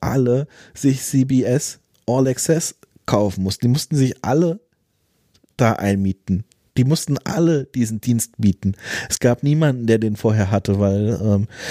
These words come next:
Discovery den ja erst groß machen sollte. Deswegen, warum soll es uns anders gehen als in Amerika? So, die Gründe, weswegen das so ist. Da, äh, würde ich mir wünschen, dass sich hier, äh, im Land der Dichter und Denker, äh, noch ein paar mehr, äh, Gedanken zu machen können. Weil,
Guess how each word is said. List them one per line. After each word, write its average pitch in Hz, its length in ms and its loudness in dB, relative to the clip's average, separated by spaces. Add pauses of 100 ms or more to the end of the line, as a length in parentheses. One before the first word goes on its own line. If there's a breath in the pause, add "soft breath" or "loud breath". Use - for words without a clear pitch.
(200 loud breath)
Discovery 110 640 2
den 110 160 0
ja 110 100 2
erst 101 220 -2
groß 127 280 -2
machen 98 280 0
sollte. 95 260 2
Deswegen, 127 320 2
warum 147 220 0
soll 147 100 4
es 135 100 -6
uns 139 140 -2
anders 127 260 0
gehen 117 160 0
als 110 160 0
in 104 120 -2
Amerika? 90 500 -2 (480 loud breath)
So, 143 100 4
die 135 140 -2
Gründe, 135 340 0 (840)
weswegen 104 460 2
das 85 140 -2
so 60 100 -4
ist. 78 240 -4
Da, 120 260 2
äh, 117 300 0 (340)
würde 120 200 2
ich 120 60 -4
mir 117 200 2
wünschen, 127 280 0
dass 113 180 2
sich 120 120 0
hier, 120 880 0
äh, - 480 -10
im 113 140 2
Land 113 280 0
der 107 360 2
Dichter 117 320 -2
und 113 120 -2
Denker, 113 460 2 (260)
äh, 107 180 2
noch 107 160 2
ein 110 80 2
paar 110 200 2
mehr, 117 460 0 (100)
äh, 104 120 0
Gedanken 113 480 0
zu - 120 -2
machen 92 280 2
können. 92 240 0
Weil, 113 220 2